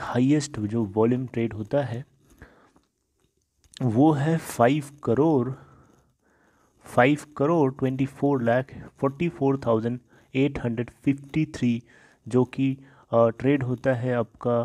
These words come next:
अ, टेंथ दिसंबर ट्वेंटी ट्वेंटी को, थर्सडे के दिन,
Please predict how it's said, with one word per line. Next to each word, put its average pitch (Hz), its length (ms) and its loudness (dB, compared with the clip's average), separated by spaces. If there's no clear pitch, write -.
अ, 113 300 2
टेंथ 156 400 -2
दिसंबर 139 600 -2
ट्वेंटी 123 360 -2
ट्वेंटी 113 360 -4
को, 107 200 -6
थर्सडे 120 560 0
के 110 120 -2
दिन, 90 160 -10